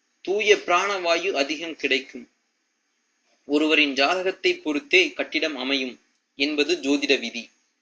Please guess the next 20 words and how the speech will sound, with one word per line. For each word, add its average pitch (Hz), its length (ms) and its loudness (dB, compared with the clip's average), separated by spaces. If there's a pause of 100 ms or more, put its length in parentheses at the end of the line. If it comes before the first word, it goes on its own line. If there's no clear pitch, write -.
(640)
ஜாதகத்தில் 180 760 2
நான்காம் 180 540 -2
இடம் 165 420 -2
கட்டிடஸ்தானம் 175 840 -2
என்று 147 280 -2
அழைக்கப்படுகிறது. 139 920 -2 (760)
சுக்கிரன் 208 600 2
கட்டிடக்காரன் 165 840 0
என்று 147 240 -4
அழைக்கப்படுகிறார். 139 840 -2 (720)
ஒருவர் 147 360 0
ஜாதகத்தில் 185 680 2
நான்காம் 185 560 -2
இடமும் 165 540 -4 (160)
சுக்கிரனும் 196 680 0
சிறப்பாக 175 760 -2
அமைந்திருந்தால் 151 920 -2 (500)
தோட்டத்துடன் 190 760 0
கூடிய 170 340 2
வீடு, 151 540 0